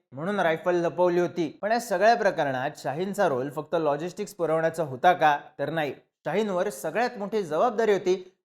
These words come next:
जैश ए मोहम्मदची महिला विंग भारतात वाढवण्याची. जैशचा म्होरक्या मसूद अझहरची बहीण सादिया अझहरचा नवरा सुद्धा दहशतवादी. अनेक भारत विरोधी कारवायांमध्ये थेट सहभाग असलेला,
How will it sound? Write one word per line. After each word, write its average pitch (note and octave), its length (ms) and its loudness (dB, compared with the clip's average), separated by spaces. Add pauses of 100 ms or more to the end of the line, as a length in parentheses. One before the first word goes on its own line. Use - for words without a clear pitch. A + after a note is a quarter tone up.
(100)
जैश G3+ 300 0
ए G#3+ 60 0
मोहम्मदची F3 720 -4
महिला D3+ 400 2
विंग G3 200 0 (260)
भारतात E3+ 440 0
वाढवण्याची. D#3+ 640 2 (400)
जैशचा G#3+ 460 0
म्होरक्या D#3+ 480 0
मसूद D3+ 420 -8
अझहरची G3 420 0
बहीण F3+ 200 2 (240)
सादिया D#3+ 420 0
अझहरचा D#3 560 -2
नवरा D3 300 0
सुद्धा D3+ 320 -2
दहशतवादी. D3+ 640 -2 (360)
अनेक G#3+ 280 -2
भारत F3+ 280 0
विरोधी G3+ 360 0
कारवायांमध्ये E3 720 2 (100)
थेट E3+ 200 -4
सहभाग D#3 420 2
असलेला, D3+ 420 0